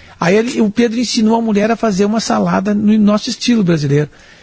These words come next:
E aí a gente ia lá comer, né? E a mulher fazia, aprendeu direitinho, e chamava os, os outros coreanos, os amigos dela, pra ver a gente comendo.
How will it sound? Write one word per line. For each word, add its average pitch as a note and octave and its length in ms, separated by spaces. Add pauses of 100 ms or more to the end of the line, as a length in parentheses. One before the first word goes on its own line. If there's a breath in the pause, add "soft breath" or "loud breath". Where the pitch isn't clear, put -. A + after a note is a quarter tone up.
(180 loud breath)
E G#3 260
aí G#3+ 260
a A#3 60
gente B3 220
ia A4+ 80
lá A4 160
comer, A#3 260
né? F3 160 (320 loud breath)
E G#3+ 140
a A3+ 40
mulher A#3 400
fazia, E3+ 600
aprendeu B2+ 480
direitinho, C#3 560 (340 loud breath)
e G#3+ 80
chamava G#3+ 640
os, E3 160
os E3+ 140
outros G#3 260
coreanos, F#3 420
os E3+ 40
amigos E3+ 300
dela, F3+ 160
pra F#3+ 160
ver F3+ 120
a F#3 40
gente F3 200
comendo. D3+ 320